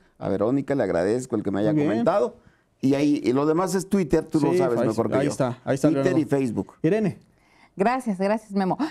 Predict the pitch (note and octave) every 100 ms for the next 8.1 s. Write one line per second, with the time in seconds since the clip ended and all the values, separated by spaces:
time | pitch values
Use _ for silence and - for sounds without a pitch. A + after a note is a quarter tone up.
0 | - - G3+ G#3 G3 G#3+ G3 B3+ C4 C4
1 | C4 A#3 F3+ E3 F#3 G#3 G#3 E3+ - G3+
2 | A#3 C#4 B3 F3 F#3+ F3+ D#3+ D3 F3+ G3
3 | - A#3 F3 E3 E3+ - - D3 F3 E3
4 | D#3 D#3 F3 G#3 F#3+ D#3+ E3 E3 D#3+ C#3
5 | - G3 G#3 A#3 A#3+ - _ _ _ E3
6 | F3+ F#3+ - F3+ G#3 A3 G#3+ A#3 B3 -
7 | E3+ D#3+ F#3+ E3+ F3+ F3 E3+ E3+ E3 D#3+
8 | D#3